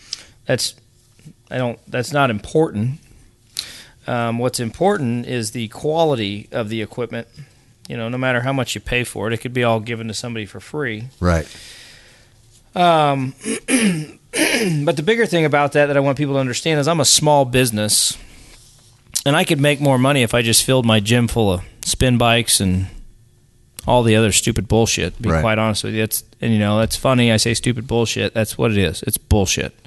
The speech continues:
Speaker 1: Um, but I don't because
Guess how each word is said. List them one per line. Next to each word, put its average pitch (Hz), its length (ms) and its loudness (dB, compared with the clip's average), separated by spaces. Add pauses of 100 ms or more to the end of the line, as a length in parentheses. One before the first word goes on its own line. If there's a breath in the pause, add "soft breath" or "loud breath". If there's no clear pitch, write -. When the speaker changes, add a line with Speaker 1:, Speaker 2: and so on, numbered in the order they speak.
(680 loud breath)
Speaker 1:
Um, 98 600 -2 (960 loud breath)
but 160 260 2
I 151 140 4
don't 165 920 2
because 135 920 4